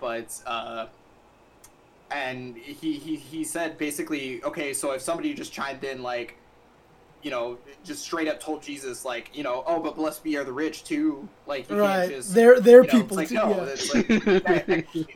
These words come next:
Speaker 1: takes away from the whole point of what Jesus is trying to say, right?
Speaker 2: Right.
Speaker 1: Like, it's like,
Speaker 3: Yeah.
Speaker 1: it's like the poor are getting fucked on.
Speaker 2: Yeah.
Speaker 1: Like, I don't even, they, so, so
Speaker 2: Mm-hmm.
Speaker 1: what? You're gonna just say, like, the rich need to, need the same help that they do?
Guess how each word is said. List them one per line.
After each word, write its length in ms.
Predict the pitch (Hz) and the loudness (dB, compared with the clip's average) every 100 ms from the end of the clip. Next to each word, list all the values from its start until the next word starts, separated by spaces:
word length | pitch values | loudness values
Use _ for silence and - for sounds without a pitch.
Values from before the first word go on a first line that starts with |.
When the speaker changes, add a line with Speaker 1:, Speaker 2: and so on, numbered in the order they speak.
| - - - | -18 -18 -18
Speaker 1:
takes 140 | - | -14
away 240 | 151 147 147 | -10 -8 -8
from 200 | 160 147 | -10 -10
the 80 | |
whole 200 | 135 151 | -10 -8
point 280 | - 160 147 | -8 -8 -8
of 60 | 131 | -8
what 100 | 127 | -12
Jesus 340 | 139 127 123 | -14 -16 -16
is 80 | 123 | -12
trying 220 | 131 120 | -10 -10
to 60 | 120 | -10
say, 200 | - 123 | -6 -4
right? 80 | 147 | -2
Speaker 2:
Right. 300 | 143 139 135 | -4 -4 -6
Speaker 1:
Like, 100 | 135 | -6
it's 160 | 135 | -4
like, 80 | 123 | -4
Speaker 3:
Yeah. 60 | 120 - - - | -6 -12 -20 -14
Speaker 1:
it's 80 | - | -10
like 140 | - | -10
the 60 | 131 | -10
poor 420 | - 175 180 175 | -4 -2 0 -2
are 240 | 147 139 | -4 -6
getting 260 | 127 143 120 - | -6 -10 -12 -10
fucked 260 | 165 160 139 | -8 -6 -8
on. 200 | 113 - - _ _ | -8 -12 -20 _ _
Speaker 2:
Yeah. 240 | 160 151 139 | -10 -8 -6
Speaker 1:
Like, 240 | 127 143 127 | -6 -8 -8
I 80 | 147 | -6
don't 180 | 143 139 123 | -6 -8 -10
even, 500 | 147 139 131 123 117 - _ _ _ _ | -12 -12 -12 -16 -18 -20 _ _ _ _
they, 300 | - 127 120 113 - - | -12 -10 -8 -10 -14 -12
so, 260 | - 147 | -6 -6
so 120 | 165 151 | -4 -4
Speaker 2:
Mm-hmm. 60 | |
Speaker 1:
what? 180 | 143 120 | -4 -6
You're 120 | 139 | -8
gonna 160 | 135 131 | -8 -8
just 160 | 131 | -10
say, 160 | - 123 | -8 -8
like, 180 | 127 - | -8 -10
the 80 | 135 | -10
rich 300 | 127 117 - | -10 -12 -16
need 180 | 139 123 | -14 -10
to, 160 | 123 110 | -10 -10
need 240 | 143 143 120 | -12 -12 -10
the 80 | 127 | -10
same 220 | 139 123 | -10 -8
help 240 | 123 123 | -10 -10
that 120 | 139 | -14
they 140 | - 120 | -12 -10
do? 300 | 135 143 | -8 -10